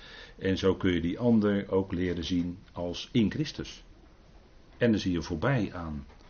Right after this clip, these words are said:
onhebbelijkheden en onmogelijkheden. En dan wordt het toch mogelijk dat je met elkaar kan blijven omgaan. Kan je toch nog bij elkaar op de koffie komen en zo. Dat soort dingen, hè.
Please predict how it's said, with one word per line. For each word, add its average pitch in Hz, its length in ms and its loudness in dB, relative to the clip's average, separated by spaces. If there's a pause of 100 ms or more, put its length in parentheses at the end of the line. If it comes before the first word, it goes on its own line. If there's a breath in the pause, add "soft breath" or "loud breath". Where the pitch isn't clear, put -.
(420 soft breath)
onhebbelijkheden 85 960 -6
en 69 240 -10 (460 loud breath)
onmogelijkheden. 87 1040 0
En 85 100 -6
dan 90 100 -4
wordt 113 140 0
het 110 100 -10
toch 139 140 0
mogelijk 101 440 -2 (580 loud breath)
dat 92 160 -2
je - 80 -2
met 95 120 2
elkaar 92 280 -4
kan 87 140 -4
blijven 78 300 -4
omgaan. 95 400 -10 (240)
Kan 85 120 -4
je 85 60 -6
toch 98 140 -4
nog 92 120 -2
bij 82 120 -2
elkaar 80 280 -4
op 80 80 -6
de 82 60 -10
koffie 90 300 -10
komen 82 340 -6
en 82 80 -10
zo. 82 220 -8 (1200 loud breath)
Dat 101 160 0
soort 95 160 2
dingen, 120 260 8
hè. 143 100 0